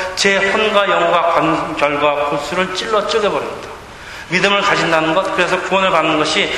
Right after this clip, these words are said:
나에게 나온 것이 아니고 하나님의 은혜이면서 선물입니다.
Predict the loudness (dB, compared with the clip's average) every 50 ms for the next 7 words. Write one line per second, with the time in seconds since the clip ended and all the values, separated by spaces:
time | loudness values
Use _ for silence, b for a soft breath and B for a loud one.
0 | B B 0 2 2 2 0 0 2 2 2 2 2 2 0 0 2 2 2 2
1 | 2 2 2 2 2 4 2 2 2 2 2 0 2 2 2 2 2 2 2 2
2 | 0 2 2 2 2 2 2 2 2 2 2 0 0 -2 -4 -6